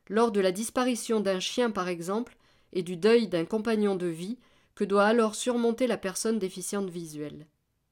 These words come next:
Familiariser les élèves moniteurs en formation à la question du handicap.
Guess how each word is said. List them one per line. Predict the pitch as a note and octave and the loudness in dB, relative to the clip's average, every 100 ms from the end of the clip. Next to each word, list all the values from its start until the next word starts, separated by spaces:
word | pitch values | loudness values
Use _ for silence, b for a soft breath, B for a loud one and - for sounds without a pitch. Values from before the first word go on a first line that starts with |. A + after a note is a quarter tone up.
| _ _ _ _ _ _ _ _ | _ _ _ _ _ _ _ _
Familiariser | - A#3+ B3+ B3 B3 A#3 G#3 G#3+ G3 - | 0 2 4 4 4 2 2 2 0 -2
les | E3+ E3+ | -4 0
élèves | G#3 G3 F3 | 0 0 0
moniteurs | G3 G#3+ G#3 G#3 G3+ - | 2 2 0 -2 -4 -4
en | E3 | -8
formation | - G#3+ G3+ F#3+ - A3 A#3 b b b | -6 -4 -4 -4 -4 -4 -4 b b b
à | - | -4
la | F#3 | -2
question | F3+ A3 G#3+ C4 | -2 -4 -2 -2
du | A#3+ F#3+ | 0 0
handicap. | G3+ F3 - D3+ - | -2 -2 -8 -12 -12